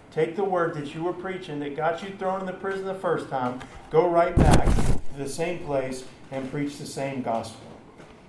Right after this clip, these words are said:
And let's skip down to verses, uh, verse twenty-nine.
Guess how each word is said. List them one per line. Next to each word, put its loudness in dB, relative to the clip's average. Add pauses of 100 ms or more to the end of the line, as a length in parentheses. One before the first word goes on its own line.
(200)
And -6
let's -2
skip -6
down -2
to -4
verses, -6 (100)
uh, -4
verse -4
twenty-nine. -6